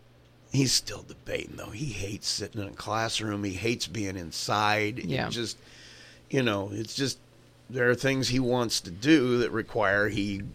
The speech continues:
Speaker 1: have a teaching license. He wants to keep coaching.
Speaker 2: Oh, well,
Speaker 1: And,
Speaker 2: yeah.
Speaker 1: um, but you can't really, I mean, you can, but working a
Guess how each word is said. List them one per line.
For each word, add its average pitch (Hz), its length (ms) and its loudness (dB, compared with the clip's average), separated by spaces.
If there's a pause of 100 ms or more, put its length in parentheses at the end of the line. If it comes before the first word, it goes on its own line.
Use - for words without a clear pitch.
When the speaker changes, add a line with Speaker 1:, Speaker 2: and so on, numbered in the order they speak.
(460)
Speaker 1:
have 101 300 -2 (440)
a 98 80 -4
teaching 127 380 0
license. 71 680 -6
He 190 160 -10
wants 180 220 2
to - 60 -6
keep 123 180 -2
coaching. 131 400 2 (400)
Speaker 2:
Oh, 233 180 0
well, - 160 -2
Speaker 1:
And, 101 360 2
Speaker 2:
yeah. 92 280 -2
Speaker 1:
um, 67 160 -10 (760)
but - 160 -6
you - 40 -2
can't - 280 4
really, 117 460 6 (1400)
I - 40 -16
mean, 196 160 8
you 151 80 10
can, 107 640 10 (280)
but 127 380 8
working 151 360 8
a 117 200 4